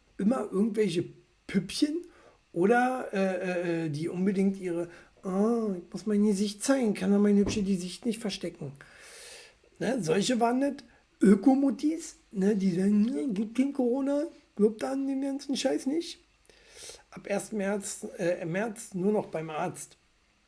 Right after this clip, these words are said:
Wo denn sonst noch? Hi, Vampire View. Schön, dass du hier zum Schluss noch <laughs> hinkommst. Wo muss man denn noch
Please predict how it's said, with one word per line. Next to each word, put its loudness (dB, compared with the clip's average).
Wo -4
denn 0
sonst 2
noch? -6
Hi, 2
Vampire -2
View. 2
Schön, -8
dass -10
du -8
hier -4
zum -10
Schluss -6
noch -4
<laughs> -
hinkommst. 0
Wo 4
muss 2
man 0
denn 0
noch -6